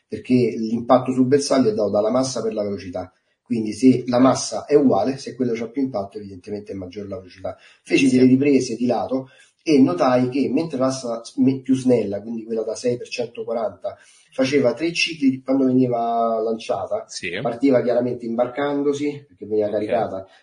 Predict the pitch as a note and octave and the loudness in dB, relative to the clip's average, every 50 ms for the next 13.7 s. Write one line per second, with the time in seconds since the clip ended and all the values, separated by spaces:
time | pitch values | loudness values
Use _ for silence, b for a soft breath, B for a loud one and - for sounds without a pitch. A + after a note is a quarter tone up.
0 | b b - C3+ C3 B2+ A#2+ A#2+ A#2+ A#2+ B2+ C3 B2+ - C3 B2 C3 C3 A#2+ A2 | b b 2 2 2 2 0 -4 -2 0 0 0 0 -2 0 2 2 2 2 2
1 | A2 C3+ C3 B2+ C3 B2 - C3+ C#3 C#3+ C#3 G#3+ A#3 A3 - - D#3 C#3 B2+ C3+ | 2 2 2 0 0 -2 -2 -4 -4 -4 -2 -4 -4 -4 -4 -2 -4 -4 -4 -4
2 | C#3 - D3+ C3+ C3 B2 A#2+ B2 B2+ B2+ C3 C3 - - D3 D#3 D3+ D3+ - - | -8 -4 -2 0 2 2 2 0 0 0 -2 -2 -4 -6 -4 -4 -4 -4 -4 -2
3 | G3 D#3 C3 - C#3+ - - C3 A#2+ A#2+ A#2+ A#2 A#2+ B2+ A#2+ - - A#2 G#2+ - | -2 -2 -2 -2 -4 -6 -6 -6 -6 -6 -8 -8 -6 -8 -8 -8 -10 -12 -14 -14
4 | _ _ _ _ _ _ _ - A#2+ A#2 C#3 C3 - - - - - A2+ G2+ F2+ | _ _ _ _ _ _ _ -14 -6 -4 -4 -4 -4 -8 -12 -12 -10 -10 -10 -10
5 | - - - - - - - F2 F#2+ C#3 - - _ _ _ - - E3+ D#3+ E3 | -10 -6 -6 -6 -6 -4 -6 -6 -6 -6 -10 -14 _ _ _ -8 -8 -4 -4 -4
6 | D#3+ E3 G#3 G3+ F#3 F3 D#3 B2 A2 G#2+ G#2 A2 _ _ - - D3+ C3+ C#3 B2 | -2 0 0 2 2 0 0 -2 -6 -10 -12 -14 _ _ -6 -6 -4 -2 2 2
7 | - - A#2+ A2+ - - A#2+ A2 A2 A2 - C3 - A2 - - A#2 A2+ - G#2+ | 2 2 2 -2 -2 -2 0 2 0 0 0 -2 -4 -4 -4 -6 -8 -8 -8 -10
8 | - - A#2 G2+ - - G#2+ C#3 G3 E3+ B2 - - - A#2+ C#3 F#3 G3 - C3 | -8 -6 -6 -4 -2 0 2 2 2 2 0 -2 -4 -4 -4 -4 -2 -2 -2 -4
9 | - - - - - F3+ F#3+ F3+ E3 D3+ D3+ - F3 D3 B2+ B2+ C3+ A#2+ A2+ G#2+ | -4 -6 -12 -12 -10 -8 -4 -2 0 0 0 2 2 0 2 0 -4 -4 -4 -4
10 | - B2 A#2+ A2+ A2+ A2+ - A#2+ A2 - A#2 A2+ A2 A2 G#2+ G2+ G#2 - - - | -4 -4 -4 -4 -6 -8 -8 -10 -10 -8 -6 -4 -4 -2 -2 -4 -6 -8 -16 -16
11 | - - D3+ D3+ G3 E3 D3+ C#3+ D3+ F#3+ G3+ G3+ - - F3 E3+ E3 D#3+ D3 D3+ | -8 -4 -2 0 4 6 6 6 6 4 2 2 0 -4 -2 -2 -2 -2 -2 -4
12 | E3 E3 D3+ D3+ D3 C#3 C3+ C3 C3 B2+ B2+ B2+ B2 B2 B2 - - B2 A#2 A2+ | -6 -6 -2 0 2 6 8 8 8 6 4 0 0 -2 -4 -6 -6 -6 -4 -6
13 | A2 - - - A2+ G#2 A2 G2+ G#2 - F#2 F2 A2+ - | -6 -6 -8 -6 -4 -4 -4 -4 -4 -4 -4 -4 -4 -6